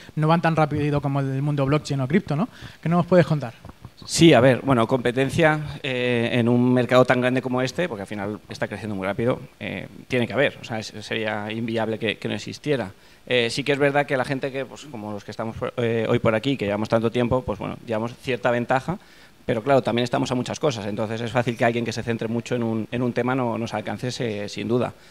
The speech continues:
Speaker 2: Al final es bastante duro, porque hay que, por lo menos en mi caso, tengo que compaginar, pues, llevar un negocio, eh, ayudar en la parte también de desarrollo,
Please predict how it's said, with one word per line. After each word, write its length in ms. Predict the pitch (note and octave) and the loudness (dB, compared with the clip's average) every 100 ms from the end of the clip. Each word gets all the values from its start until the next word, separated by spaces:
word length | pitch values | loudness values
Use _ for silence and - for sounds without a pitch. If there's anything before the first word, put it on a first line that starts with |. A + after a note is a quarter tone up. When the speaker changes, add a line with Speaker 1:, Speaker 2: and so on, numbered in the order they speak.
| - - | -20 -6
Speaker 2:
Al 80 | - | -2
final 240 | C3 B2+ C#3 | 2 6 8
es 60 | |
bastante 300 | D#3 F3 D#3+ | 8 6 6
duro, 220 | C3+ D#3 | 6 6
porque 220 | A#2+ G#2+ A2 | 4 2 -2
hay 100 | A2+ | -2
que, 380 | C3 C3+ C3 A#2 | 0 2 2 2
por 80 | |
lo 60 | G#2+ | -2
menos 200 | G#2+ B2 | -2 -2
en 60 | C3+ | -2
mi 100 | C3 | 0
caso, 320 | C3+ D#3+ D#3+ - - - | -2 -2 -6 -10 -20 4
tengo 180 | D3 | 6
que 120 | C#3 C3+ | 8 6
compaginar, 640 | C#3 C3 - C#3 D3+ B2 | 4 2 0 2 2 0
pues, 240 | G#2+ G#2 - | -6 -6 -6
llevar 280 | B2 G#2+ | -2 0
un 60 | A2+ | 0
negocio, 460 | A#2 C#3 D3+ F3+ G#3+ E3 C#3 | 2 2 2 -2 -4 -12 -12
eh, 340 | A2 G#2+ G2+ - - - - _ - - | -10 -8 -8 -12 -20 -20 -20 _ -20 -8
ayudar 340 | G#2 A2+ A2+ | -4 0 2
en 60 | A2+ | 2
la 100 | A2 | 0
parte 220 | B2 B2 | -2 0
también 260 | A#2 C3 | 2 2
de 60 | B2+ | 2
desarrollo, 580 | C#3 C#3+ D3+ F3+ F#3+ | 2 2 4 6 6